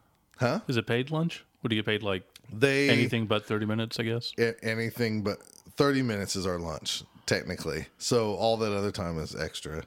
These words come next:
Speaker 2: Jeez.
Speaker 1: And when you work nights, um, you know, it, that's really weird. Like, so if they get done with their lessons early,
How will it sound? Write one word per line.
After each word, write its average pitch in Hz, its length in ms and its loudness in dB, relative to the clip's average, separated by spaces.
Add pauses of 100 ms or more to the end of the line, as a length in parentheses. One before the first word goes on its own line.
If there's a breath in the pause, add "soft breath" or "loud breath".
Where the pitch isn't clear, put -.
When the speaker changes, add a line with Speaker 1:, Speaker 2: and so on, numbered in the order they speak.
(140)
Speaker 2:
Jeez. 104 340 -4
Speaker 1:
And 117 100 2
when 127 100 0
you 123 120 2
work 110 200 0
nights, 113 720 -2 (800 soft breath)
um, 90 640 -4 (400)
you 101 100 -2
know, 85 220 -4
it, - 260 -6 (460 loud breath)
that's 120 200 -2
really 233 180 4
weird. 143 460 2
Like, 98 260 -2
so 123 220 2
if 104 140 -2
they 165 120 2
get 247 180 0
done 165 160 2
with 135 100 -2
their 123 120 0
lessons 110 460 0 (100)
early, 101 480 -2